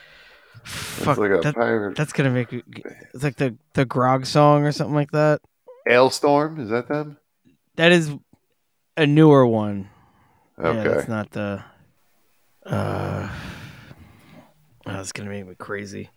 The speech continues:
Speaker 2: I don't know. Oh.
Speaker 1: You do
Speaker 2: I
Speaker 1: your
Speaker 2: don't
Speaker 1: own
Speaker 2: know.
Speaker 1: legwork, folks, and tell
Speaker 2: Right.
Speaker 1: us, uh,
Speaker 2: I'm not gonna, we, we've wasted enough time. I can't find it. It's gonna be a while. <laughs> Maybe,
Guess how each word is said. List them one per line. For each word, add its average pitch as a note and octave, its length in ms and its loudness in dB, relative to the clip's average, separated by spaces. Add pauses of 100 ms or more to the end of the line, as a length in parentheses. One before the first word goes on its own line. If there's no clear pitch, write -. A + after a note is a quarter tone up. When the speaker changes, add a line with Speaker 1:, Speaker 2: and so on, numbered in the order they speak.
Speaker 2:
I - 60 -12
don't D2 260 -2
know. C#2 200 -4 (1700)
Oh. B2+ 320 2 (1000)
Speaker 1:
You F#3 140 -6
do F#3+ 200 -2
Speaker 2:
I - 40 2
Speaker 1:
your F#3 160 2
Speaker 2:
don't F#3 140 4
Speaker 1:
own E3+ 80 4
Speaker 2:
know. E3+ 40 6
Speaker 1:
legwork, D3 360 4
folks, D3 400 0
and A#2 240 -2 (480)
tell B2 160 -4
Speaker 2:
Right. F2 140 6
Speaker 1:
us, - 180 -8
uh, A#2+ 220 0
Speaker 2:
I'm A#2+ 60 0
not E2+ 140 -2
gonna, E2 240 -8 (200)
we, G#2 140 -4
we've C3 220 4
wasted A2+ 400 6
enough G2 260 -2
time. F#2+ 360 0
I F2+ 80 -2
can't F2 320 -4
find E2 320 -4
it. - 120 -8 (120)
It's - 160 -20
gonna - 160 -10
be C#2+ 160 -6
a C#2+ 80 -4
while. D2+ 340 -2 (540)
<laughs> - 520 -18
Maybe, D3 300 2